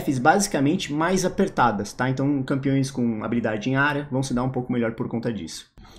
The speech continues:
Então, sinceramente, eu acho essas mudanças no Aran uma jogada de mestre da Riot. Toda pré-temporada a Riot investe muito em Summoner's Rift e vai mudando o mapa aos poucos, muda uma coisa, muda outra.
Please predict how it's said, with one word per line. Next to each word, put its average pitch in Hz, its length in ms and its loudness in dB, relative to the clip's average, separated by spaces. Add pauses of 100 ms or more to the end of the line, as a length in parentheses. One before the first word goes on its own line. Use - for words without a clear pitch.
(120)
Então, 185 380 2 (240)
sinceramente, 156 800 4
eu 127 120 6
acho 143 280 4
essas 139 240 2
mudanças 131 420 4
no 135 60 4
Aran 123 340 2
uma 120 220 2
jogada 120 400 0
de 113 180 -2
mestre 135 540 0
da 120 180 0
Riot. 110 580 -2 (560)
Toda 147 220 4
pré-temporada 127 680 2
a 107 40 -2
Riot 123 220 0
investe 135 300 2
muito 143 360 4
em 143 40 0
Summoner's 120 400 2
Rift 123 420 -2 (100)
e 123 60 -4
vai 131 140 2
mudando 131 260 2
o 127 60 4
mapa 120 240 0
aos 107 120 -6
poucos, 127 380 -2
muda 113 160 -2
uma 110 140 -2
coisa, 113 240 -2
muda 104 180 -2
outra. 123 420 0